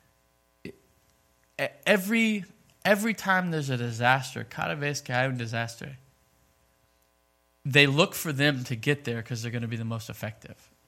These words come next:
Miren que ellos van a llegar ahí porque son los más eficientes. Now, we ca-, we can't take that and say, "Well, it's only because they're Christian." No podemos tomar esto y decir solo porque son cristianos.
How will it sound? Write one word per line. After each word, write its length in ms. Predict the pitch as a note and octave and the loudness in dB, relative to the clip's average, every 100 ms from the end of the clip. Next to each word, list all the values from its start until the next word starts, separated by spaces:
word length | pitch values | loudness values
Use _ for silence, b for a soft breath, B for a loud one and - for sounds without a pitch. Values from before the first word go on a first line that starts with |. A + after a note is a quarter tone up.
| - | -12
Miren 420 | B2 C#3 D#3+ E3+ | 0 0 2 -2
que 120 | C#3 | -2
ellos 200 | B2+ C#3 | 0 0
van 160 | C3+ B2+ | -2 -2
a 40 | |
llegar 260 | A#2+ A2+ A#2+ | -2 -2 -4
ahí 320 | A#2 B2 B2+ | -2 -2 -2
porque 280 | B2+ A#2+ A#2 | -4 -10 -8
son 220 | - A#2 | -8 -8
los 180 | A#2 A2 | -10 -8
más 440 | A#2+ A#2 A2+ - - b b | -8 -8 -10 -14 -18 b b
eficientes. 720 | A#2+ - A2+ A#2 A2 - - - B B B B B B | -12 -10 -8 -8 -10 -12 -20 -20 B B B B B B
Now, 540 | C#3 C3+ C3 B2 A#2+ - _ _ | 4 8 8 6 0 -6 _ _
we 140 | D#3 D#3+ | 0 0
ca-, 120 | - | 0
we 120 | F3+ | -4
can't 200 | F3 F3+ | 0 -2
take 240 | - C#3 C3 | 0 -2 2
that 160 | B2 A#2+ | 0 0
and 100 | A2+ | -4
say, 200 | B2 A#2 | -4 0
"Well, 320 | B2 B2+ B2 | 4 4 4
it's 240 | B2 - - | -2 -8 -4
only 240 | C#3 C3+ | -2 -2
because 280 | A#2+ A#2+ A2 | -2 -6 -8
they're 100 | A2 | -12
Christian." 500 | - F3+ - A#2 A2+ | -4 -4 -4 -10 -8
No 100 | B2+ | -8
podemos 320 | C3 C#3 C3 | -8 -8 -8
tomar 240 | - A#2 A#2 | -8 -6 -6
esto 240 | A#2+ B2 | -6 -8
y 120 | A#2 | -8
decir 280 | A2+ - A#2 | -10 -10 -10
solo 240 | - B2 B2 | -8 -8 -8
porque 280 | A#2+ A#2 | -10 -10
son 140 | A2 A2+ | -10 -14
cristianos. 480 | A#2+ - A#2 - | -14 -12 -12 -12